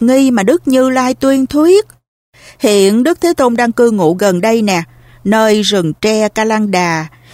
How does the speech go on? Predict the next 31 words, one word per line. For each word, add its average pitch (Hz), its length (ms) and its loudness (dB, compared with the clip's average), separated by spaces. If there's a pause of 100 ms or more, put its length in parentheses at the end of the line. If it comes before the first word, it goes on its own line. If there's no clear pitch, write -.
(120)
Thiên 254 220 2
nữ 190 120 0
có 320 180 -2
thể 233 200 -2
tới 311 520 2
với 277 220 0
người 185 460 2
để 202 140 0
trình 190 260 -2
bày 190 240 -2
những 202 240 0
nghi 285 240 2
vấn 262 320 0
của 285 140 -2
thiên 262 280 -2
nữ. 196 380 2 (400)
Đức 277 220 -2
Như 220 160 2
Lai 208 320 -2
sẽ 202 160 -4
dạy 180 280 -2
cho 202 160 -2
thiên 220 240 -2
nữ 185 240 0
chánh 262 320 -2
pháp 302 380 -2 (340)
để 185 180 0
tùy 185 380 0
nghi 240 380 0
thọ 175 400 -2
trì." 190 500 0